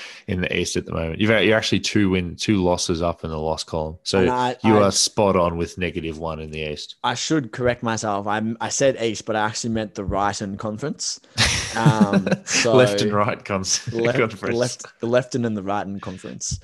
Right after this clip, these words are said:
Speaker 1: Um, just before we move on to some free agency stuff, I've,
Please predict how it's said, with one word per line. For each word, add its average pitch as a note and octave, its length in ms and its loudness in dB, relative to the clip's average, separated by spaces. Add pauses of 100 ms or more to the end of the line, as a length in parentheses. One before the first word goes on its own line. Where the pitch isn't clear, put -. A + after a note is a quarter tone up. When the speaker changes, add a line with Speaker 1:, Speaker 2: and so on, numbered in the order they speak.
Speaker 1:
Um, B2 280 0
just C#3 200 0
before F3 280 4
we D#3+ 80 6
move C3 200 6
on B2 120 4
to B2+ 120 4
some A2+ 140 0
free G#2+ 240 4
agency G#2 380 2
stuff, F2+ 480 0
I've, G2 420 0